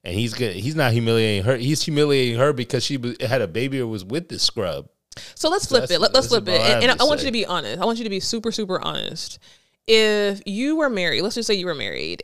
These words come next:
Speaker 2: and you had a wife that went out and had on something to where her butt was fully out, like thong, butt fully out, like naked, fully out, you be fine with that?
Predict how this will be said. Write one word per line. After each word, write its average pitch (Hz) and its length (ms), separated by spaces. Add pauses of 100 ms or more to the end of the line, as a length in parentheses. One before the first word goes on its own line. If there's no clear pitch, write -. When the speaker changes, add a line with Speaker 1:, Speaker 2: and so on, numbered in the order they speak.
Speaker 2:
and 185 760
you 202 220
had 240 180
a 220 60
wife 160 480 (120)
that 165 600
went 190 300
out 175 480
and 185 140
had 175 440
on 165 260
something 170 680
to 175 120
where 160 380
her 170 260
butt 175 380
was 156 160
fully 190 340
out, - 260
like 160 220
thong, 196 680
butt 175 220
fully 180 300
out, 147 340
like 151 180
naked, 170 480
fully 170 300
out, 151 360 (640)
you 196 160
be 196 80
fine 202 160
with 196 80
that? - 140